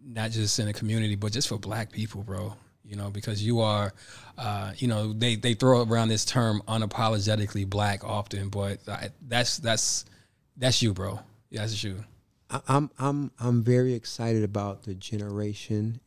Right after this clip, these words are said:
Speaker 2: and the generations behind me. So watching you all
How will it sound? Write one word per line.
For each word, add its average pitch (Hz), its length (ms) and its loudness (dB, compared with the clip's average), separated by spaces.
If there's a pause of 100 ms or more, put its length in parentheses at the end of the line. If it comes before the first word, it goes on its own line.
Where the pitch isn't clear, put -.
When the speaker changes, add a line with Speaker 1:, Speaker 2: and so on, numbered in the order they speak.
Speaker 2:
and 95 100 0
the 92 80 0
generations 92 840 -2
behind 95 580 -2
me. 90 280 -2 (540)
So 101 240 0
watching 101 680 0
you 107 240 0
all 104 380 0